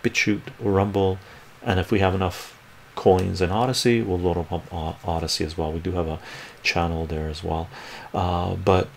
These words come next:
for sure, they're gonna go on SensorTube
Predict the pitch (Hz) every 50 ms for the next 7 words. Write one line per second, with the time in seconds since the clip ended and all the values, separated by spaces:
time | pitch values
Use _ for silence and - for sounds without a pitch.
0 | - - - - - - - - 104 - - - - 123 123 120 117 104 104 95
1 | 92 95 90 95 92 90 87 87 90 95 - - - - - - - - 87 85
2 | 82 82 82 80 80 85 90 - - - - - - - - - - - - -
3 | - - - - - - - - - - - - - 110 - - 110 98 - 113
4 | 107 107 104